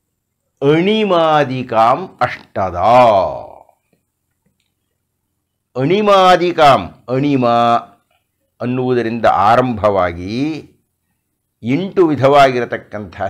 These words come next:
ಸಿದ್ಧಿಗಳು ಇದೆ, ಅದೇ ಭೂತಿ ಅಂತ. ಅದು ವಿಶೇ-, ಭೂತಿ ಅಂದರೆ ಐಶ್ವರ್ಯ ಅಂತ.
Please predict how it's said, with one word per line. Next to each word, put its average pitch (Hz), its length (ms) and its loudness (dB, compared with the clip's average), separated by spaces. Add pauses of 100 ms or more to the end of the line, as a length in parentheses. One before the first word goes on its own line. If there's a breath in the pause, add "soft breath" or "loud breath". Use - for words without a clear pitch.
ಸಿದ್ಧಿಗಳು 147 800 -4
ಇದೆ, 92 300 -8 (1500)
ಅದೇ 117 280 -4 (1200)
ಭೂತಿ 156 600 0 (120)
ಅಂತ. 92 280 -8 (1600)
ಅದು 131 200 2
ವಿಶೇ-, 135 360 -2
ಭೂತಿ 143 300 -4
ಅಂದರೆ 147 240 -2
ಐಶ್ವರ್ಯ 113 540 -4
ಅಂತ. - 240 -18